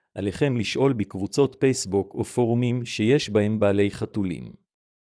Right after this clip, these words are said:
שם תקבלו המלצות על חנויות איכותיות שמספקות סחורה שתחזיק מעמד לזמן רב.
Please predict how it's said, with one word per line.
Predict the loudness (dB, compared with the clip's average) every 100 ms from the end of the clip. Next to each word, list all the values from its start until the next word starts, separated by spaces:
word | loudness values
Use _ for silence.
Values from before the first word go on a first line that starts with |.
| _ _ _ _
שם | 0 0 0
תקבלו | -2 0 4 4
המלצות | 4 2 0 0 0
על | 0
חנויות | -2 0 2 0 -2
איכותיות | -6 -4 2 4 2 0
שמספקות | -4 -2 -6 0 0 0
סחורה | -4 0 2 2 2
שתחזיק | -4 -6 -6 -4 -4 0
מעמד | 0 2 0 -2
לזמן | -2 0 0 0
רב. | 0 -2 -6